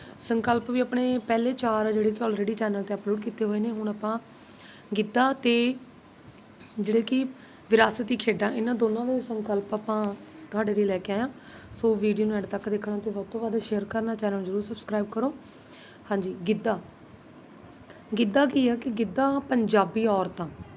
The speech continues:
ਠੀਕ ਹੈ, ਪੰਜਾਬ ਦੇ ਜਿਹੜੇ ਔਰਤਾਂ ਨੇ, ਵੈਸੇ, ਵੈਸੇ ਤਾਂ ਗਿੱਧਾ ਹਰ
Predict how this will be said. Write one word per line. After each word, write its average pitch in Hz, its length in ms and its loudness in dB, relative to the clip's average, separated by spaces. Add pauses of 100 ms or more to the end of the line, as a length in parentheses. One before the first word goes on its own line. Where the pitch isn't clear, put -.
(340)
ਠੀਕ 214 180 -4
ਹੈ, 254 80 -2 (380)
ਪੰਜਾਬ 208 420 2
ਦੇ 208 80 2
ਜਿਹੜੇ 214 180 4
ਔਰਤਾਂ 208 400 0
ਨੇ, 226 100 0 (840)
ਵੈਸੇ, 208 220 2
ਵੈਸੇ 220 320 2
ਤਾਂ 240 100 2
ਗਿੱਧਾ 233 600 0
ਹਰ 240 500 2